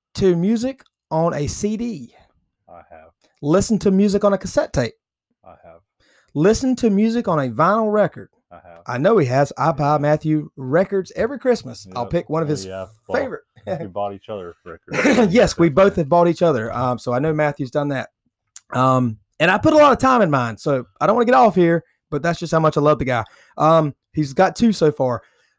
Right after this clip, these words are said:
Speaker 1: Listen
Speaker 2: Well,
Speaker 1: to
Speaker 2: I, I did probably buy you the best, and it was Wham.
Speaker 1: Yeah, you did. I can't
Speaker 2: So
Speaker 1: compete with that. I can't compete with that. I can buy Matthew stuff, but, I mean, who the hell, uh, is gonna compete with Wham? So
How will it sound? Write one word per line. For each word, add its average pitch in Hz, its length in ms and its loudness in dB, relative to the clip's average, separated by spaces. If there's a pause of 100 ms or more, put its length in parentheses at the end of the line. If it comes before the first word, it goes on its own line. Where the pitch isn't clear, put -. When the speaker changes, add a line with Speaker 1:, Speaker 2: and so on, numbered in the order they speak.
Speaker 1:
Listen 247 360 2
Speaker 2:
Well, 240 120 0 (100)
Speaker 1:
to 101 60 -6
Speaker 2:
I, 110 220 -8
I - 20 -8
did 120 280 -10
probably 107 300 -6
buy 101 240 -8
you 92 60 -14
the 90 60 -20
best, 98 440 -10
and 95 80 -16
it 90 40 -14
was 85 160 -18
Wham. 85 400 -20
Speaker 1:
Yeah, 139 220 0
you 113 180 -2
did. 98 280 -8 (260)
I 123 100 -2
can't 165 220 0
Speaker 2:
So 185 80 -4
Speaker 1:
compete 214 200 4
with 147 120 -4
that. 131 220 0 (240)
I 123 80 -8
can't 165 280 0
compete 156 240 0
with 123 120 -8
that. 113 220 -6
I 208 140 2
can 247 280 -2
buy 277 320 4
Matthew 202 340 0
stuff, 165 360 -2
but, 143 200 -6
I 151 80 -8
mean, 139 160 -8
who 180 160 0
the 175 100 -2
hell, 170 400 -2
uh, 143 180 -8
is 127 80 -8
gonna 151 140 -4
compete 156 260 -6
with 131 100 -12
Wham? 123 300 -8
So 117 280 -10